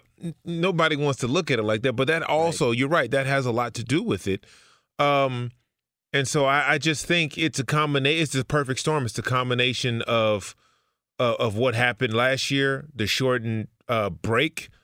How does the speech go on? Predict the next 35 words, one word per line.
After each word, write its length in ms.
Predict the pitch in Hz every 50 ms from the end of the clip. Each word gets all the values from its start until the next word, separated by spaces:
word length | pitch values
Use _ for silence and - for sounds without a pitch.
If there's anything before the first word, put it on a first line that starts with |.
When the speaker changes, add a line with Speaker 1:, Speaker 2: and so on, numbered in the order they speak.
| _ _ _ _ _ -
Speaker 1:
the 380 | 92 95 113 123 120 117 107
jam-packed 640 | 98 90 110 127 135 131 120 - 135 135 123 110 101
back-to-backs. 960 | 98 127 127 123 - - 127 95 101 123 127 135 156 - - - - - - - _ _ _ _ _ _ _ _ _ _
And 180 | - 147 139 131
down 240 | 139 165 170 170 156
the 60 | 139
stretch, 340 | - - 175 190 190 143 -
the 100 | - 139
Lakers 260 | 131 151 160 156 127
had 160 | 135 135 117
more 200 | 113 117 127 135
back-to-backs 760 | 120 104 127 127 123 - - 104 120 123 120 117 104 - -
than 240 | - 123 127 113 107
any, 300 | 113 127 135 131 104 82 - _ -
any 180 | 135 127 123
other 160 | 127 127 120
team. 340 | 110 - 160 170 143 - - - _ _ _ _ _ _ _ _ _ -
Speaker 2:
Mm-hmm. 240 | 117 123 117 123 127 127 127
Speaker 1:
Uh, 400 | 135 127 123 123 120 117 113 110 -
and 200 | - 131 120 113
so 580 | - - - 156 143 135 131 127 123 117 - - _ _ _ _ -
trying 220 | - 147 147 147
to 60 | 139
get 160 | 113 117 147 127
LeBron 540 | 110 123 107 87 98 127 135 139 139 131
and 80 | 120 107
A 160 | 113 120 131 123
D 200 | 104 120 139 139
to 100 | 113 101
play 400 | - - - 139 143 147 139 123
in 180 | 123 120 117
those 640 | 107 110 107 107 107 104 101 98 95 - - - - _ _ _ _ _ _ _ _ -
because 300 | - 127 117 - 143 120
they 120 | 117 131 123
had 240 | 127 131 113 98